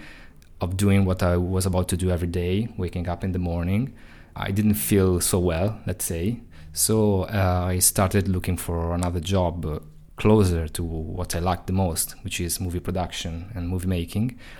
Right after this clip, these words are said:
After six months of job research,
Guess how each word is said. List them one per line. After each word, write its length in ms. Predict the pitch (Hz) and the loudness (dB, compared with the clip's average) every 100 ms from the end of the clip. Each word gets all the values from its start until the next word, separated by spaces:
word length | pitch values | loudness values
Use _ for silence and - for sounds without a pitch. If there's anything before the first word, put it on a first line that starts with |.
| - - - - | -20 -20 -14 0
After 340 | - - 202 | 0 6 6
six 340 | 101 - 117 - | 8 6 6 4
months 400 | 98 95 95 - | 6 4 4 2
of 380 | 85 80 82 80 - - | 0 -4 -8 -10 -12 -8
job 320 | 98 92 - - - - | -2 -2 -2 -18 -16 -6
research, 680 | 95 - 104 80 - - | 0 2 2 0 -2 -4